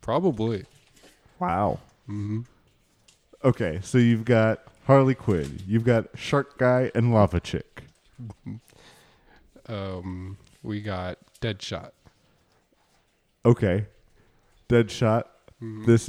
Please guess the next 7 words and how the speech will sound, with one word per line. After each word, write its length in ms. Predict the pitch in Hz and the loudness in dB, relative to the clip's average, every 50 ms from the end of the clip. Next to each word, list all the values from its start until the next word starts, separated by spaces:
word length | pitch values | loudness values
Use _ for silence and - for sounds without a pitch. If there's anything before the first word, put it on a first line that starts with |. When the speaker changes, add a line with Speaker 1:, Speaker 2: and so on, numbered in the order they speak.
| - - | -4 2
Speaker 2:
is, 680 | 117 117 113 110 107 107 104 104 101 98 - - - - _ _ _ - - - _ _ _ _ _ _ _ _ _ _ _ _ _ _ _ _ _ _ _ _ _ _ _ _ _ _ _ _ _ _ _ _ _ _ _ _ | 4 6 6 8 6 6 4 4 0 -2 -6 -14 -18 -20 _ _ _ -20 -20 -20 _ _ _ _ _ _ _ _ _ _ _ _ _ _ _ _ _ _ _ _ _ _ _ _ _ _ _ _ _ _ _ _ _ _ _ _
this 260 | 113 127 127 - - | 4 4 4 4 0
is, 460 | - - 123 120 117 113 113 110 110 | -4 0 4 6 6 6 6 4 4
um, 480 | 110 101 95 92 82 90 98 92 95 98 - _ _ _ _ _ _ _ _ _ _ _ _ - - - - _ _ _ _ _ _ _ | 2 2 2 0 -2 -4 -6 -8 -8 -10 -12 _ _ _ _ _ _ _ _ _ _ _ _ -18 -18 -18 -20 _ _ _ _ _ _ _
Deathstroke's 720 | - 123 120 - - - - 120 110 104 98 - - - | 0 2 2 0 -2 -2 2 2 4 4 2 -2 -10 -14
barista 500 | - _ 107 107 120 143 143 - - 156 | -4 _ 4 4 6 4 4 2 -2 -2
cousin 440 | - 160 156 156 165 180 185 175 151 | 0 2 2 2 2 0 0 -2 -4